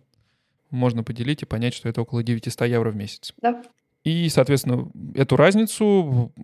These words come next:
Speaker 1: государство будет компенсировать за счёт социальных выплат.
Speaker 2: Да.
Speaker 1: Ну, надеюсь, что хоть чуть-чуть это было понятно. И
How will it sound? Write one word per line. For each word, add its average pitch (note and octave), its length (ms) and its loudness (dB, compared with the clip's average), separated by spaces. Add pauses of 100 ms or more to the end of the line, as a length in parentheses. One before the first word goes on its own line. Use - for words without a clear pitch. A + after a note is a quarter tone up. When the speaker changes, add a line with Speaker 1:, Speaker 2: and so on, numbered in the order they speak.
(360)
Speaker 1:
государство B2+ 460 0
будет B2+ 280 0 (560)
компенсировать C#3+ 640 4
за B2 80 2
счёт C#3+ 220 0
социальных B2 440 0
выплат. A#2 300 -8 (180)
Speaker 2:
Да. A#3 160 0 (480)
Speaker 1:
Ну, E3 220 -2 (140)
надеюсь, C3 360 0
что A#2+ 400 -6 (380)
хоть - 280 -14
чуть-чуть - 340 -12
это A#2 340 -2
было A#2 320 -2 (160)
понятно. C3+ 580 -4
И B2+ 760 -2